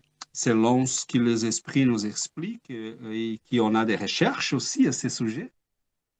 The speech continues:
euh, la pensée va s'imprégner dans notre périsprit, dans notre, euh, dans notre atmosphère spirituelle, disons comme ça. Donc, des choses qu'on veut cacher aux gens, des fois, on ne les cache pas aux esprits,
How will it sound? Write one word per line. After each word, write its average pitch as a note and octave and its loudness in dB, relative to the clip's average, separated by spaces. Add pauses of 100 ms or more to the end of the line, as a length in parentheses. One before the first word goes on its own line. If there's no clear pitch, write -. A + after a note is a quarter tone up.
(640)
euh, A2 -6
la G#2+ -2
pensée B2 2
va E3+ 4
s'imprégner G3 4
dans C3 4
notre B2 4
périsprit, C#3+ 2
dans B2 -4
notre, B2+ -2
euh, A#2 4
dans A#2+ 0
notre C3 2
atmosphère D3+ 2 (260)
spirituelle, C3+ -2
disons A#2 -2
comme A#2 -4
ça. C3+ -4 (840)
Donc, B2 0
des C#3+ 4
choses A3+ 4
qu'on E3+ 4
veut D#3 4
cacher D3+ 0
aux F3 4
gens, F3+ 2
des D#3 2
fois, D#3 4
on D#3+ 2
ne - 0
les B2+ 0
cache B2+ -2
pas D#3 6
aux D#3+ 2
esprits, G#3+ 0